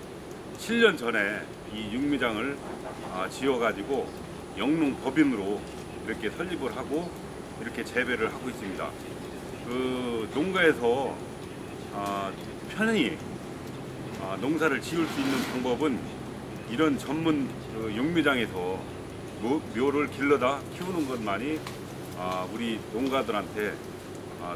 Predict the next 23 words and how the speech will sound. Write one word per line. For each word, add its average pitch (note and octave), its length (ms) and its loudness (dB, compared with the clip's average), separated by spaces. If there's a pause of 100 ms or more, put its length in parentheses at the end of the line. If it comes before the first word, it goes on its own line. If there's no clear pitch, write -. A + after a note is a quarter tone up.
도움을 B2+ 480 4
주는 B2 400 2
거라 G#2+ 240 0
생각을 A#2 440 -2
하고 G#2 360 -2 (380)
이 G#3+ 240 -2 (580)
일을 G#2+ 240 -2
하고 A#2 180 -4
있습니다. F#2 380 -6 (800)
아, A2 520 2
지금 D#3+ 420 0
칠 A3 220 0
년 G3+ 180 8
전에, B2 540 4 (800)
아, G#2+ 240 2
이 B2+ 320 0
육미장을 D#3 680 6
세울 F#3+ 260 4
당시에는 B2+ 680 2 (400)
이 G3+ 160 2
아산에는, A#2+ 760 4 (640)
아, F#2 340 0
육미장이 B2+ 640 4